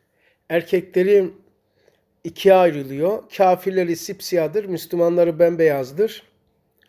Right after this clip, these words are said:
Onun için, e, onların kadınları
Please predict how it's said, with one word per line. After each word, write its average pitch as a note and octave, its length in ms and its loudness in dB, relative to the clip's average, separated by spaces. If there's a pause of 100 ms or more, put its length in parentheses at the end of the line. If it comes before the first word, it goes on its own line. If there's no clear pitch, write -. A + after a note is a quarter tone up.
(640)
Onun F#3+ 220 2
için, F#3 400 0
e, D#3 720 -4 (800)
onların F#3 540 4
kadınları F#3+ 600 -2